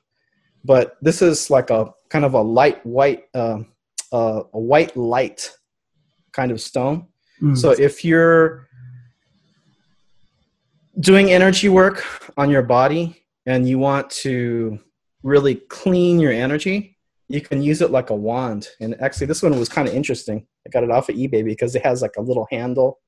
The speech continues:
Speaker 1: for your finger. And you can find blades of, um, selenite. And basically, you would just pass it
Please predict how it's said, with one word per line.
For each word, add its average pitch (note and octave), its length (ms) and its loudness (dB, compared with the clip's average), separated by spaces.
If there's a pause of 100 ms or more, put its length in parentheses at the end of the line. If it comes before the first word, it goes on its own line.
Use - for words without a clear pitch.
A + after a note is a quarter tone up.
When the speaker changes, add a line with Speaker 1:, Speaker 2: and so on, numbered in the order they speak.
(640)
Speaker 1:
for A#2 140 -4
your A2 120 -4
finger. C3+ 420 -4 (680)
And B2+ 180 0
you E3+ 100 2
can F#3 140 4
find F#3 320 2
blades B2+ 760 0
of, A2 280 0 (120)
um, G#2 400 -6 (600)
selenite. A2 540 -6 (640)
And A#2+ 220 -4
basically, D3 500 2
you B2 200 -2
would C3+ 100 -2
just B2+ 220 -4
pass C3+ 380 0
it B2+ 220 -2